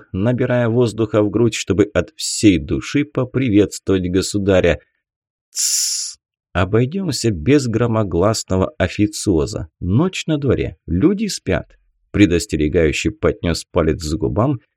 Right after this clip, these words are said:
Владимир Александрович. Этот офицер исполнял обязанности курьера вот уже полтора года,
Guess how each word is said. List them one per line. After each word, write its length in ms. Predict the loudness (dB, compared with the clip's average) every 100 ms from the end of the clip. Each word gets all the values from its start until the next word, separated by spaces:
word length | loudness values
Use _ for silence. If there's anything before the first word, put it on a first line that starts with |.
| -2
Владимир 600 | 0 2 0 0 0 0
Александрович. 840 | 0 -2 -2 -2 -2 -4 -4 -6 _ _ _ _ _ _ _ _ _ 0
Этот 340 | 2 2 2
офицер 580 | -2 -2 -2 0 0 -2 -2
исполнял 640 | 0 0 2 2 2 0 0
обязанности 760 | 0 0 -2 0 -2 -2 -4
курьера 540 | -2 0 0 0 2 2
вот 280 | 2 0 -2
уже 240 | -2 -2
полтора 720 | -2 2 4 4 0 -2 -2
года, 540 | -2 2 4 4 0